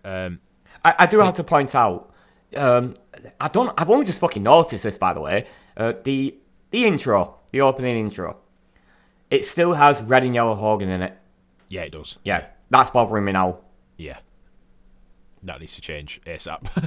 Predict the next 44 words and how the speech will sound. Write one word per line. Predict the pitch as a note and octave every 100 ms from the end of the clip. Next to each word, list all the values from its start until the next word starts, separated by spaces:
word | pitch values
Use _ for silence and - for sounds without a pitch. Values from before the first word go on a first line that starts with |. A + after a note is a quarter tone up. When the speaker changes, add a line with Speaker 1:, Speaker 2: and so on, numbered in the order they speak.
| -
Speaker 1:
<laughs> | -
Speaker 2:
Yes, | A3 - -
it | E3 E3
does. | C3 G2+ - - _ -
We |
don't, | C3+ F#3 - -
we | E3+
don't | A3
wanna | E3+ D3
remember | B2 D3 D3
red | A2+ G#2
and | G2+
yellow | G2 F#2+
Hogan, | G2 G#2 F#2+ F#2+ F2+ _ _ _ -
or | G2 F#2+
hot | C3 -
dog | G2+ F#2
Hogan, | F#2 F#2+ F#2 F2+
whatever | F#2+ F2
you |
wanna | F2 F2
call | F#2 F2+
him. | F2+ F2+ -
Speaker 1:
Do | - - - - - _ _ D#3
you |
think | -
they're | E3+
doing | D#3+ D3+
that | C3+
because | A2+ B2
it's, | B2 - - -
he, | B2 - -
that's | B2 - -
his | F#2 F#2+
recognisable | G#2+ F#2+ G2 G2 F#2+ F#2 F#2
thing, | - F#2+ F2+ F2 - _ _
and | F2 F2+
he's | F2+
still | - G#2+ F#2+
transitioning | G2+ F#2+ F2+ - F#2 F2
into | E2 D#2+
Hollywood, | F2 E2 E2 E2
and, | D#2+ D#2 _ _
and | - E2+ D#2